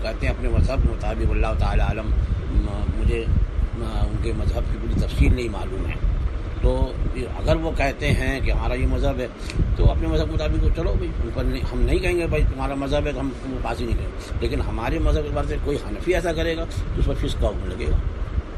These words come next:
تو یہ جو مطلب تھوڑی ایک بھائی اجماعی کا مطلب ہے کہ سارے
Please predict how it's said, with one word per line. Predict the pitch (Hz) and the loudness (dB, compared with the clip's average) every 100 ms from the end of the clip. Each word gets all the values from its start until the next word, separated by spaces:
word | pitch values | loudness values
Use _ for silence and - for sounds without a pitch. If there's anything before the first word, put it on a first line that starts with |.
| - - - - - - - | -4 -2 2 2 4 4 4
تو | - | 4
یہ | - | 0
جو | - 190 | 0 -2
مطلب | 196 190 | 0 2
تھوڑی | 180 190 | 4 4
ایک | 180 | 2
بھائی | 170 170 | 2 2
اجماعی | 160 147 151 | 4 2 4
کا | 156 | 4
مطلب | 156 147 160 | 2 -2 -2
ہے | 156 | 0
کہ | |
سارے | - 127 123 - | 0 2 2 2